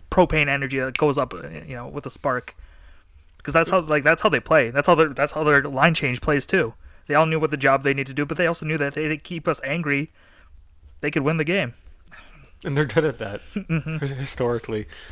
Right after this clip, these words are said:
Speaker 2: Um, should mention Bocce, obviously on international duty. Um, Will Trapp on leave. Um, his wife had their second child,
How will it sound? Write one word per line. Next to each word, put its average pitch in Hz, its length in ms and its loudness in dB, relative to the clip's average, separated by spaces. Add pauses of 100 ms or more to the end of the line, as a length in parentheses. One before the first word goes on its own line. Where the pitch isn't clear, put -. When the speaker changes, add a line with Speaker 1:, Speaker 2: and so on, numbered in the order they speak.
(160)
Speaker 2:
Um, 131 120 -2
should 147 120 -2
mention 139 280 0 (120)
Bocce, 135 560 0
obviously 123 280 -2
on 117 80 -4
international 113 340 -4
duty. 113 300 -2 (420)
Um, 113 180 -4
Will 143 160 2
Trapp 120 380 -2 (540)
on 117 400 -6
leave. 117 540 -4
Um, 107 640 -10 (120)
his 123 160 -8
wife 107 300 -4
had 107 300 -10
their 107 260 -6
second 110 280 -10
child, 135 580 -8